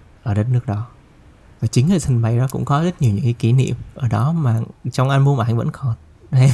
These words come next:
lúc đó thì em mới nhận ra một cái nỗi đau tiếp theo của cái việc tiếc thương, đó là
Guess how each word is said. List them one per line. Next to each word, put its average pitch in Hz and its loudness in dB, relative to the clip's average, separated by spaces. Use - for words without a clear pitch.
lúc 180 -2
đó 151 2
thì 120 0
em 120 0
mới 143 2
nhận 127 0
ra 131 2
một 117 0
cái 139 0
nỗi 131 0
đau 139 2
tiếp 160 0
theo 135 0
của 123 -4
cái 135 -2
việc 117 0
tiếc 151 -2
thương, 127 0
đó 135 0
là 135 -2